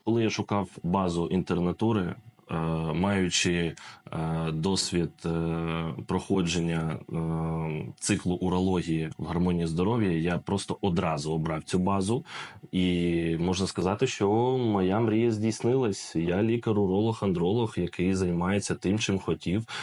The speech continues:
лікую чоловіче безпліддя і задоволений цим. Е, якщо говорити за кар'єрне зростання в «Гармонії здоров'я», то починаючи з інтерна,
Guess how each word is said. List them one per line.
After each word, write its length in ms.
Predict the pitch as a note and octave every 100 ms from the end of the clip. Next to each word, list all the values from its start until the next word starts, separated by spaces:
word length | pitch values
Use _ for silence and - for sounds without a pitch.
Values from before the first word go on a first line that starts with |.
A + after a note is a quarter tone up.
| -
лікую 400 | E2 D#2 F2 G2+
чоловіче 520 | G2+ E2+ E2 F2 -
безпліддя 680 | E2 D#2 - - E2+ F#2+ A2+ - -
і 520 | - D#2+ E2 D#2+ D#2+ D#2+ D#2+ D#2+ - _ _ _ _ -
задоволений 720 | - F#3 F#2+ E2 F#2 A2 G#2
цим. 280 | E2 - - - _ _ _ _ -
Е, 220 | F2 F2+ F2+
якщо 300 | G#2 - C3
говорити 440 | B2 B2+ B2 A#2
за 140 | A2
кар'єрне 560 | G#2+ A2 G#2+ A2 G#2 G2+
зростання 520 | G2 G#2 - D3 F3
в 40 | A#2
«Гармонії 420 | F#2+ F#2+ F#2 F2
здоров'я», 440 | E2+ F2+ F2+ E2+
то 120 | D#2
починаючи 720 | D#2+ E2+ G2 G2+ G#2 F#2 G2
з 120 | F2+ F#2
інтерна, 600 | F2+ G#2 A#2+ C#3+ C3